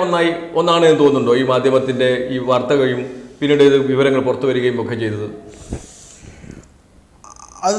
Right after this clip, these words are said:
Speaker 2: സ്വാഭാവികമായ ഒന്നാണെന്ന് കരുതാൻ പ്രയാസമുണ്ട്. എന്ന് വെച്ചാൽ, ഇപ്പം എം ഡിയെ പോലെ കേരളത്തിൻ്റെ എല്ലാ തലമു-, എത്രയോ തലമുറകളുടെ, ഒരു മൂന്നാല് തലമുറകളുടെ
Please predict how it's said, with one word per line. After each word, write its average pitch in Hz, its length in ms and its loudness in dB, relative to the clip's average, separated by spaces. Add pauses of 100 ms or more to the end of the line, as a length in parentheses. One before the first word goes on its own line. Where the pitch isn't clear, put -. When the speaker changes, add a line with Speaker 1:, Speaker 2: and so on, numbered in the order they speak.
Speaker 2:
സ്വാഭാവികമായ 196 720 4
ഒന്നാണെന്ന് 180 500 0
കരുതാൻ 147 280 -2
പ്രയാസമുണ്ട്. 120 560 -4 (160)
എന്ന് 139 160 -10
വെച്ചാൽ, 139 280 -6 (1200)
ഇപ്പം 180 220 -4 (120)
എം 156 60 -2 (100)
ഡിയെ 202 200 4
പോലെ 127 220 0 (400)
കേരളത്തിൻ്റെ 143 760 -2 (1700)
എല്ലാ 170 180 6 (140)
തലമു-, 139 220 4
എത്രയോ 175 240 2 (100)
തലമുറകളുടെ, 135 560 0
ഒരു 123 160 -6
മൂന്നാല് 156 400 -4
തലമുറകളുടെ 120 640 -4